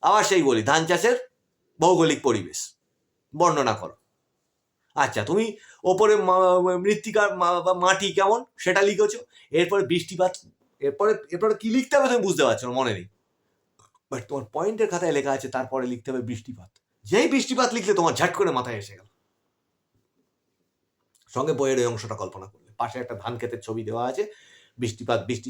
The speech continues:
ঝরে পড়ছে এত, এ-, এত মিলিমিটার থেকে এত, বা এত সেন্টিমিটার থেকে এত সেন্টিমিটার বৃষ্টি।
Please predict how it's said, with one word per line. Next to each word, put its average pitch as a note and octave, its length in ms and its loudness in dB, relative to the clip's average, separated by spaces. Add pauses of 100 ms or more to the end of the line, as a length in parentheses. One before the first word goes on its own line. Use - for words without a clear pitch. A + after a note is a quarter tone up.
ঝরে A#2+ 200 0
পড়ছে D3 240 -2 (480)
এত, - 80 -4 (300)
এ-, A#2+ 200 -4 (480)
এত C#3+ 80 0 (100)
মিলিমিটার C3 420 -2
থেকে F#3 120 0 (100)
এত, A2+ 80 -4 (200)
বা E3 80 2 (100)
এত C3 80 -2 (100)
সেন্টিমিটার B2 400 -4
থেকে E3+ 180 -4
এত - 60 -8 (100)
সেন্টিমিটার G2+ 400 -16 (280)
বৃষ্টি। G#2 280 -12